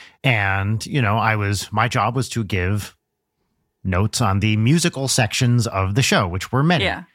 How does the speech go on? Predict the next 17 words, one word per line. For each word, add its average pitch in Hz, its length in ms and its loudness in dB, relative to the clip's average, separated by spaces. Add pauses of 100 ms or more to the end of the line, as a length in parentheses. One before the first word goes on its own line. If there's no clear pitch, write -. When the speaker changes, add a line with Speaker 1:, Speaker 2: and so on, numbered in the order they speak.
(260)
Speaker 1:
You 104 80 0
know, 85 220 -2
we, 95 280 0
we 98 160 0
would 90 140 0
write 104 200 0
songs 107 520 2
and 101 80 2
there'd 95 80 0
be 101 100 0
musical 107 380 0
improv 127 720 2
that 107 200 -4
we 107 140 -4
would 101 200 -6
do. 98 360 -2 (680)
And 87 640 -2